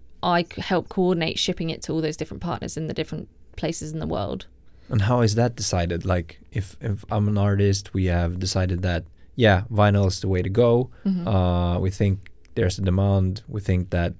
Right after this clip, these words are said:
Speaker 2: they're gonna buy it. Where do we decide?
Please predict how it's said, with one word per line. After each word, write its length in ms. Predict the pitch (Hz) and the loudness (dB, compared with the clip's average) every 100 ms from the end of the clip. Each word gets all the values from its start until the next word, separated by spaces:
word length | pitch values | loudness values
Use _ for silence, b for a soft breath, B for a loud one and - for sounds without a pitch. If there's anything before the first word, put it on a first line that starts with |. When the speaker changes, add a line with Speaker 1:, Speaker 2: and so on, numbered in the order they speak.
| - | -4
Speaker 2:
they're 140 | 95 | -2
gonna 160 | 92 87 | 0 0
buy 220 | 92 92 | 0 2
it. 200 | 90 - - - | 0 -2 -8 -4
Where 580 | 104 107 107 98 98 101 - - - - - | 4 6 8 6 2 -2 -16 -20 -20 -14 -2
do 120 | 107 | 2
we 80 | 98 | 2
decide? 680 | 95 - 101 92 90 - | 0 -2 0 2 0 -2